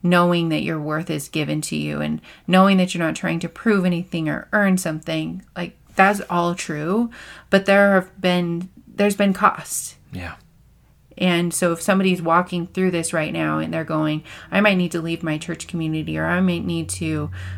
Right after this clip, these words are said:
Speaker 1: um, ask these tough questions and I don't feel like I'm in a safe spot to ask these questions," or whatever, like,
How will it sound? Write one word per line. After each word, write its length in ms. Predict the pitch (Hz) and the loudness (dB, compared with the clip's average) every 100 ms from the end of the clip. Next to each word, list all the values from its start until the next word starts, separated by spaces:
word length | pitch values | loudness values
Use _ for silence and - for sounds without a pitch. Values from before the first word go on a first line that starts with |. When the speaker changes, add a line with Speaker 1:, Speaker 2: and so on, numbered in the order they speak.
| - - | -8 -4
Speaker 1:
um, 540 | 165 151 151 185 180 - - - | -2 -2 -4 -8 -10 -14 -18 0
ask 240 | 180 196 - | 2 2 0
these 180 | 170 | -6
tough 220 | - 175 - | -6 -6 -4
questions 500 | 165 151 - 156 156 | -4 -4 -4 -4 -2
and 100 | 156 | -2
I 40 | 156 | 0
don't 160 | 165 - | -2 -2
feel 160 | 170 | -4
like 240 | 160 156 - | -2 -4 -4
I'm 140 | 160 | -4
in 80 | 160 | -2
a 80 | 151 | -2
safe 380 | - 156 156 - - - | -4 -6 -8 -16 -20 -14
spot 400 | - - 165 160 | -10 -2 0 0
to 140 | 165 - | -2 -6
ask 160 | 156 165 | -6 -8
these 120 | 165 | -8
questions," 500 | - 160 - 156 165 | -8 -8 -8 -8 -2
or 60 | |
whatever, 500 | 180 196 175 165 151 - - - - - - - | 2 4 2 0 -6 -10 -20 -20 -20 -20 -20 -18
like, 120 | - | -12